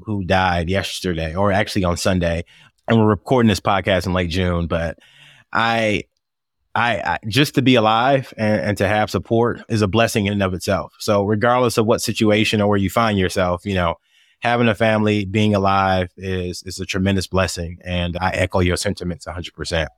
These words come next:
The, the last part, man, is what is your wildest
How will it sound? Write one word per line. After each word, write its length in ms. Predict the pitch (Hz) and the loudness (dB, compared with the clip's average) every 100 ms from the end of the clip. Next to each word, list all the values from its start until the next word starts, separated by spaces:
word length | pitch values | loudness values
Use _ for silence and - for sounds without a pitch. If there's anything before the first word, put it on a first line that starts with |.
| _ _ _ - - - - - _ - | _ _ _ -20 -20 -20 -20 -20 _ -2
The, 280 | 131 143 135 | 2 2 2
the 200 | 143 147 | 2 4
last 320 | 165 196 - | 4 4 2
part, 280 | 190 185 147 | 4 4 4
man, 280 | 147 147 147 | 2 4 2
is 100 | 127 | 0
what 320 | 135 135 175 | 2 4 6
is 140 | 220 | 6
your 160 | 196 175 | 4 4
wildest 720 | 131 131 139 143 147 143 - | 4 4 4 4 2 0 -8